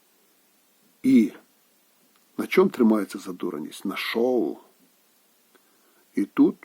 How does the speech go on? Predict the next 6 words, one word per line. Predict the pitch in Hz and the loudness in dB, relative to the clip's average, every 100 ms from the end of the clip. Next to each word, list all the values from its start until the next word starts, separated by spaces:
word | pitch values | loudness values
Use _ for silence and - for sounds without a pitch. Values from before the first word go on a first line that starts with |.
| - _ _ - - _ _ _ _ _ _ _ _ _ _ _ _ | -20 _ _ -20 -20 _ _ _ _ _ _ _ _ _ _ _ _
в | - | -4
Херсоні, | 127 110 - 120 135 156 190 _ _ _ | -4 -4 -2 0 0 -2 -6 _ _ _
планується | - 117 113 117 123 127 - | -2 0 4 4 6 4 2
шоу. | 131 - - 110 - - - _ _ _ _ _ _ _ _ _ _ - | -2 0 2 2 0 -4 -12 _ _ _ _ _ _ _ _ _ _ 4
Місто | 135 135 - - | 8 8 6 -6
звільняється, | 87 90 87 92 156 160 139 - 123 | -6 -6 -4 0 4 4 2 -2 -8